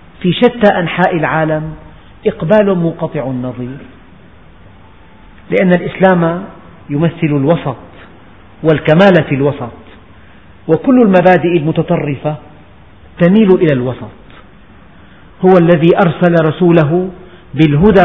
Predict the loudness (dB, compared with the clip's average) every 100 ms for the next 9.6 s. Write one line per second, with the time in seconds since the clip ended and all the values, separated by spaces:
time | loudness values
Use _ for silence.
0 | 4 4 4 2 0 0 -2 -4 -16 -20
1 | -20 -20 -8 0 2 2 2 4 4 2
2 | 2 2 -2 -2 -2 0 -2 -6 -8 -10
3 | -16 -20 -20 -20 -20 -2 2 2 4 2
4 | 2 4 6 6 4 2 -12 -18 -20 -6
5 | -2 2 2 4 2 0 -4 -4 -6 -8
6 | -20 -20 -20 -20 -20 -20 -20 -20 -20 -20
7 | -20 -18 -18 -10 -2 0 2 0 2 2
8 | 2 2 0 -6 -12 -8 2 4 6 4
9 | 2 0 0 -2 0